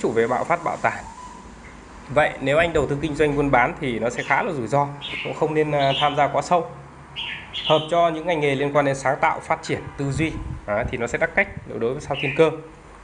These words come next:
Ờ, tiếp theo lưu ý đến anh các cái tháng cát hung trong năm hai không hai hai. Về cơ bản là năm bán cát, bán hung này.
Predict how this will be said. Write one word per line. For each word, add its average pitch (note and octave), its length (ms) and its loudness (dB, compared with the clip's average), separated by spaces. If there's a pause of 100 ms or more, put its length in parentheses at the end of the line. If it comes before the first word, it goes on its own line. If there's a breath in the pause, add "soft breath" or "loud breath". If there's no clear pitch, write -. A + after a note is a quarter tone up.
(1000)
Ờ, D3 260 6
tiếp G3 240 0
theo F#3+ 420 6
lưu D#3+ 220 0
ý D#3 80 0
đến E3 160 4
anh E3+ 140 6
các F3 120 0
cái F3 140 2
tháng C#3 200 4
cát F#3+ 180 2
hung E3 220 -2
trong D3+ 160 4
năm D3 220 4
hai D3 220 4
không D3+ 320 0
hai D3 180 4
hai. D3+ 320 4 (420)
Về B2 280 4
cơ C#3+ 100 0
bản C3 200 4
là A2 80 2
năm C#3 280 2 (340)
bán C#3 200 4
cát, G#3 220 2
bán C#3+ 140 -2
hung F#3 260 4
này. C3+ 140 6